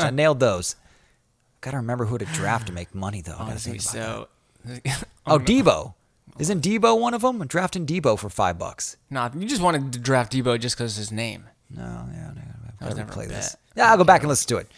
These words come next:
Speaker 1: That's why
Speaker 2: Yeah,
Speaker 1: we
Speaker 2: yeah.
Speaker 1: got recording. I'll go back and listen to it,
Speaker 2: Yeah,
Speaker 1: so.
Speaker 2: yeah, we'll all go back and listen to it. Even
Speaker 1: Yeah,
Speaker 2: you
Speaker 1: it's
Speaker 2: guys at
Speaker 1: all
Speaker 2: home, go back
Speaker 1: fantastic.
Speaker 2: and listen
Speaker 1: Yeah,
Speaker 2: to
Speaker 1: it's
Speaker 2: it.
Speaker 1: all good. Yeah, just go listen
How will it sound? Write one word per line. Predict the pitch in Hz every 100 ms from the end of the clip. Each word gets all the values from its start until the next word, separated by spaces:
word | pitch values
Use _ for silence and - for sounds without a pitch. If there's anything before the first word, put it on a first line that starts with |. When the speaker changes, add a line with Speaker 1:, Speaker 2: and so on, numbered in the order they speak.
| - -
Speaker 1:
That's | 202 202
why | 185
Speaker 2:
Yeah, | 170
Speaker 1:
we |
Speaker 2:
yeah. | 160
Speaker 1:
got |
recording. | 139 - 143 95
I'll | 120
go | 160
back | 131 95
and | 90
listen | - -
to | -
it, |
Speaker 2:
Yeah, | 202
Speaker 1:
so. | 170
Speaker 2:
yeah, | 98
we'll | 127
all | 151
go | 135 127
back | 120
and | 117
listen | 113 -
to | 110
it. |
Even | 233
Speaker 1:
Yeah, | 349
Speaker 2:
you |
Speaker 1:
it's | 190
Speaker 2:
guys | 139
at |
Speaker 1:
all | 151
Speaker 2:
home, | 113
go | 117
back | 101
Speaker 1:
fantastic. | 147 143
Speaker 2:
and | 123
listen | 113
Speaker 1:
Yeah, | 101
Speaker 2:
to |
Speaker 1:
it's | 104
Speaker 2:
it. | -
Speaker 1:
all |
good. | 180 101
Yeah, | 208 202
just | 330
go | 359
listen | 349